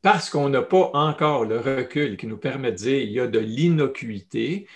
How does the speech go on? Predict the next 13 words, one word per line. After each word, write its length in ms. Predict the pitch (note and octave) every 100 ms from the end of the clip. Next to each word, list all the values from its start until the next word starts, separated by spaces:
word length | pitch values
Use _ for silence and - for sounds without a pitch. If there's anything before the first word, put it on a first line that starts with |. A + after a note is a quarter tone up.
| -
c'est 220 | - B2
sans 360 | A#2 - D#3 D#3+
danger, 560 | C3+ A#2 A2+ G2+ C3 E3+
c'est 160 | -
sans 340 | A2+ - A#2+ A2
risque. 320 | A2 E3+ -
Il 40 |
y 20 | A2+
a 40 |
plusieurs 460 | - D3+ D3 D#3+ D3
qui 100 | -
sonnent 260 | C3+ B2+
des, 260 | A2+ G#2